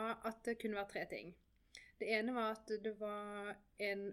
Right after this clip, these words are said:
en eller annen militærbase et eller annet sted som hadde brukt det ordet for da, eh, grupper innenfor det militære.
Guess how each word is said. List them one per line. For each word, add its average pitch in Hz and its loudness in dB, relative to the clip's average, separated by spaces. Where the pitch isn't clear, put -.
en 190 -14
eller 202 -2
annen 190 0
militærbase 190 0
et 190 -4
eller 185 -4
annet 180 -10
sted 247 4
som 220 0
hadde 190 2
brukt - -2
det 185 4
ordet 190 2
for 185 0
da, 175 0
eh, 185 -12
grupper 190 -2
innenfor 175 -4
det 165 -4
militære. 175 0